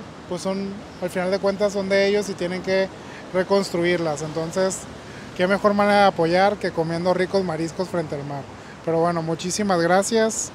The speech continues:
por ver este video, cuídense mucho y nos vemos en el siguiente. Mientras tanto, disfruten esta bonita panorámica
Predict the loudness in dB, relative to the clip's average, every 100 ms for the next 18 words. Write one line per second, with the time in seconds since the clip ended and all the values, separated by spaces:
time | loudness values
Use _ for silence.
0 | -14 -18 -18 -18 -10 4 6 8 8 6
1 | 6 4 2 4 4 2 -4 -16 -18 -6
2 | 0 2 2 0 0 0 0 -2 -2 -10
3 | -16 -16 -16 -2 2 4 6 6 6 6
4 | 2 2 4 4 2 -2 -2 -6 -4 2
5 | 2 4 2 6 4 4 2 2 2 0
6 | -6 -14 -16 -16 -16 -18 -4 -2 2 2
7 | 4 2 0 2 2 4 4 2 0 0
8 | 0